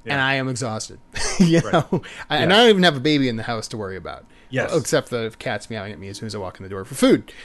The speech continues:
Speaker 2: Right.
Speaker 1: But, um,
Speaker 2: They don't count.
Speaker 1: no, you know, so I, I get home and I make some dinner or whatever, and I have to say to myself,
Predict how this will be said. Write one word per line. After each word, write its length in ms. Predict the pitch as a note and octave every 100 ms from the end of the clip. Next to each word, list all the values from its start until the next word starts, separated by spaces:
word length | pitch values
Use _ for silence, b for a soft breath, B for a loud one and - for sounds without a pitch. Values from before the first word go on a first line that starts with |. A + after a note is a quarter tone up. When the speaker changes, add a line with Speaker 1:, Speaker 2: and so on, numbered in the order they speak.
| -
Speaker 2:
Right. 180 | A#2 C#3
Speaker 1:
But, 300 | D#3 C#3+ F3
um, 400 | D#3 D3 C3+ - _ _ - -
Speaker 2:
They 140 | B2+
don't 140 | A#2+ G#2+
count. 200 | G2+ - -
Speaker 1:
no, 320 | B3+ C4 C#3 G#2+
you 100 | C#3
know, 140 | C3
so 160 | - D3+
I, 240 | C#3+ C#3
I 40 |
get 160 | C3+ F3
home 240 | F3 E3+
and 100 | C#3
I 260 | C3+ B2+ A#2+ B2+ _ -
make 220 | C#3 C#3
some 120 | D3+
dinner 280 | C#3 C3+ C3
or 80 | B2+
whatever, 340 | B2 A#2+ B2
and 140 | B2+
I 80 | B2+
have 240 | C3+ D3 -
to 80 | C3+
say 140 | C#3
to 60 | C3
myself, 460 | B2+ C3 B2 -